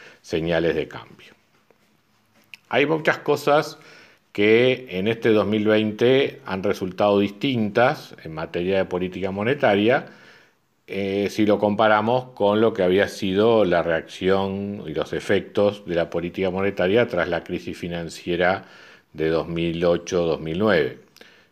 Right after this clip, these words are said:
En aquella oportunidad, el apoyo financiero y la expansión financiera habían tenido como principal objetivo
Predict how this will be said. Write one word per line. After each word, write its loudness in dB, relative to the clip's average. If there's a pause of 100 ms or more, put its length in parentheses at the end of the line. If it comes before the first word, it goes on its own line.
En -12
aquella 0
oportunidad, 2 (240)
el -14
apoyo 2
financiero 0
y 0
la 0
expansión -8
financiera 0 (1000)
habían 2
tenido 2
como 0
principal 0
objetivo 0